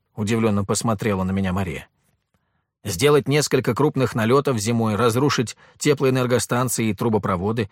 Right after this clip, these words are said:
так через пару месяцев население княжества сократится в разы. Люди не выживут в домах при минус сорока без отопления и горячей воды». «Ну и мразь же ты такое предлагать», вскинулась Инга.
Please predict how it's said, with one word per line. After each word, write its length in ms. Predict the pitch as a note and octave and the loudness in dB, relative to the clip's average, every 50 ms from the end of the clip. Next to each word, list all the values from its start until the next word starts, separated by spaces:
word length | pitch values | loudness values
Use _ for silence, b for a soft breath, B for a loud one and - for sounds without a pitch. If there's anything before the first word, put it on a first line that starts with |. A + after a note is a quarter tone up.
| b b b b b | b b b b b
так 140 | - - E2 | -10 -10 -6
через 280 | - - A2 G#2+ G2+ - | -4 -4 -2 -2 -2 -2
пару 200 | B2+ A#2 B2+ C3+ | 0 0 2 2
месяцев 500 | C3+ C#3+ C3+ - D3 C3+ - C3+ - - | 2 0 0 0 -2 -2 0 -2 -2 -2
население 480 | B2 A#2+ - - A2+ B2+ C#3 C#3 B2+ | -2 -2 -2 0 0 0 0 0 -2
княжества 540 | - - A#2+ B2+ C3 A#2+ C3+ - - D3+ C3 | -2 -2 -2 -2 -2 -2 -4 -4 -6 -6 -6
сократится 560 | - - G#2 - A2 G#2+ - C#3 C3 - D3 | -4 -4 -4 -4 -4 -4 -4 -4 -4 -2 -2
в 40 | C3 | -2
разы. 380 | B2+ D3+ F3 F3+ G3 C#3 - - _ _ _ _ _ _ _ _ _ _ _ | -2 -2 -2 -4 -4 -6 -8 -10 _ _ _ _ _ _ _ _ _ _ _
Люди 280 | C#2+ F2 F#2+ F#2 F#2 A2 | -6 -4 -4 -2 0 0
не 120 | A2 A2+ | 2 2
выживут 420 | B2 F#3+ G#3 F#3+ F3+ C#3+ A2+ F#2+ | 4 4 4 2 2 0 0 -2
в 100 | F2 E2+ | -4 -6
домах 380 | F2 G2 A2+ A#2+ A#2+ G#2+ G2+ - | -2 -2 0 2 2 0 0 -2
при 140 | - A#2 A2 | -2 -2 0
минус 300 | A2+ G#2+ G#2 G#2+ G#2 - | 0 0 0 -2 -2 -2
сорока 400 | - A#2+ A2 G#2 G2+ E3 F3 C#3+ | -2 -2 -2 0 0 0 0 0
без 160 | A2 G2+ G2 | 0 -2 -2
отопления 500 | G#2+ F#2+ A2 G2+ - C3 C3+ A#2+ G#2 G#2 | -2 -2 -2 -2 -2 -2 0 0 0 0
и 40 | F#2+ | 0
горячей 360 | A2+ A2+ A2+ G2+ - - A#2 | 0 2 2 0 -2 -4 -6
воды». 300 | G#2+ G2+ E2+ D2 - - _ _ _ _ _ _ _ _ _ _ _ _ _ _ _ _ _ _ _ _ | -6 -6 -6 -8 -12 -18 _ _ _ _ _ _ _ _ _ _ _ _ _ _ _ _ _ _ _ _
«Ну 200 | - F#2 G2+ G#2 | -6 -4 -4 -2
и 60 | G2+ F#2 | -2 -2
мразь 300 | F2+ - F3 G3 F3 A#2+ | 0 2 2 2 2 2
же 220 | G2+ - G#2 F2+ | 0 0 -2 -4
ты 120 | - G2+ | -6 -6
такое 320 | - G2 - - A2 G2 F2 | -6 -6 -4 -2 -2 -4 -2
предлагать», 600 | - A2 A2+ G2+ G#2+ A2 G2+ G2+ D#2+ - - - _ _ | -2 -2 -2 0 -2 -2 -2 -2 -4 -6 -8 -14 _ _
вскинулась 600 | - - - - - C3 G#2 F#2 G2+ A2 - - | -10 -8 -8 -4 -2 -2 -2 0 -2 -2 -2 -4
Инга. 280 | G2+ D#2 C#2+ C#2 - | -6 -6 -8 -10 -12